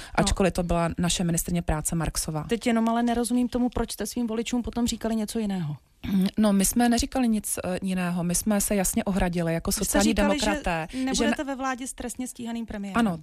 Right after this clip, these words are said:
Speaker 1: to jsme říkali před volbami, taky to říkáme doposud a držíme to. Ale jenom chci říct, že
Speaker 2: Nedržíte, pardon. Jan Hamáček připouští vládu za účasti sociální demokracie i s osobní účastí Andreje Babiše.
Speaker 1: Ne, znovu musím posluchačům říct,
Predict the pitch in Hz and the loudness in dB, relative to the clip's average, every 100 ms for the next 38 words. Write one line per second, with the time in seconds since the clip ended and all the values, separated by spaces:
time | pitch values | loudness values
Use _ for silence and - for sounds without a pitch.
0 | - 220 - 180 165 - 165 - 170 170 | -4 -2 -2 -2 -4 -4 -2 -2 -2 -4
1 | 165 165 170 196 190 190 196 180 - 185 | -4 -2 0 0 -2 -2 0 -2 0 0
2 | 165 151 156 - - 160 - 180 170 165 | 0 -2 -2 -2 -2 -4 -2 0 2 2
3 | 160 156 160 151 - - - 185 180 196 | 0 -2 -4 -6 -8 -16 -4 0 2 2
4 | 202 - 233 214 180 226 262 262 294 226 | 0 0 2 0 0 2 2 4 4 2
5 | 208 190 226 233 214 233 247 254 247 262 | 0 0 0 0 0 0 0 0 0 -4
6 | - - 240 247 - 240 233 - - 208 | -6 -6 -4 -6 -4 -6 -6 -8 -16 -4
7 | 233 226 220 226 226 233 240 233 - 208 | 0 2 2 -2 -2 -4 -6 -6 -6 -4
8 | 220 220 220 214 208 202 208 233 220 - | -2 0 0 -2 -2 -4 -2 -2 -2 0
9 | 254 - - 233 - 226 214 202 214 - | 0 0 -4 -4 0 0 0 -4 -6 -6
10 | 208 202 208 190 175 - - - - 254 | -4 -2 -2 -4 -6 -8 -10 -8 2 4
11 | 247 254 208 190 - 220 214 208 202 - | 4 2 2 -2 -2 -2 -2 -2 -4 -2
12 | 202 185 - | -2 -2 -4